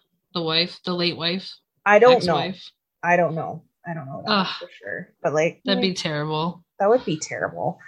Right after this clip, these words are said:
Speaker 2: And, like, this whole situation is just so fucked up. Like, I just, it just makes, just makes no sense. It's sad. And it just makes me, no, sad.
Speaker 1: It is sad. Like, the only good thing that really came out of this is at least, like,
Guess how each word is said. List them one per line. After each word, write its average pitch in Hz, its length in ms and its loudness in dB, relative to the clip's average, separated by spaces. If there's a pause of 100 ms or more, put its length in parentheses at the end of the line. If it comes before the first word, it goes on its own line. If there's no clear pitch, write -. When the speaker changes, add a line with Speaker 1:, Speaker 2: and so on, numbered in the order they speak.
(360)
Speaker 2:
And, 220 120 8
like, 247 220 8
this 302 180 8
whole 240 280 10
situation 208 760 4
is 180 140 0
just - 300 -8
so 190 260 4 (180)
fucked 175 300 4
up. 139 220 -2 (160)
Like, 170 200 0
I 170 200 8
just, 180 400 -4 (320)
it 208 140 2
just 220 220 4
makes, - 560 -4
just 170 280 -10
makes 156 320 -6
no 151 100 -8
sense. - 500 -16
It's - 220 -20
sad. - 380 -2 (100)
And 180 100 -8
it 165 140 -10
just - 320 -18
makes - 300 -16
me, 151 300 -14 (300)
no, - 380 -14 (560)
sad. - 240 -20 (1300)
Speaker 1:
It 190 160 -4
is 196 240 -2
sad. 170 400 -2
Like, 214 240 4
the 240 80 6
only 277 340 4
good 254 240 2
thing 220 260 4
that 208 140 2
really 190 220 -2
came 196 240 -4
out 170 140 -6
of 185 60 -2
this 190 260 0
is 185 120 -4
at 170 120 -2
least, 196 240 -2
like, 180 220 -2